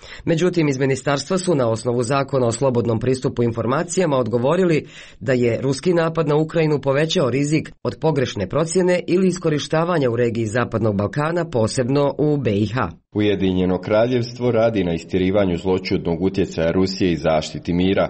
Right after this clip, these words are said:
Speaker 2: prosperiteta i stabilnosti, dok ove zemlje Zapadnog Balkana traže veću potporu međunarodne zajednice, postoji prilika da nato i Ujedinjeno Kraljevstvo pruže sigurnost,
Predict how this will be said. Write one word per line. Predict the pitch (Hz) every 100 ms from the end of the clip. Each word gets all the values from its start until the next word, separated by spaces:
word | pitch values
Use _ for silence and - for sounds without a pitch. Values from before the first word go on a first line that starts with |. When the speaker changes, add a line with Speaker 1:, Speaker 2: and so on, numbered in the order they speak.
| -
Speaker 2:
prosperiteta | - 90 - 90 85 95 101 98
i | 78
stabilnosti, | - 78 90 92 92 90 85 76 - - -
dok | 92 95
ove | 117 113
zemlje | 90 113 107 82 -
Zapadnog | - 87 87 85 85 78
Balkana | 85 85 95 101 95
traže | 98 98 92 90
veću | 104 104 87 -
potporu | 101 98 107 95
međunarodne | 82 80 85 82 90 98 95
zajednice, | 95 107 101 101 95 98 95
postoji | 98 95 95 85
prilika | 90 101 101 95
da | 80 87
nato | 98 98 92
i | 76 71 -
Ujedinjeno | 85 87 87 90 82 82
Kraljevstvo | 98 90 98 95 107
pruže | - 95 92 76
sigurnost, | - 78 95 101 85 -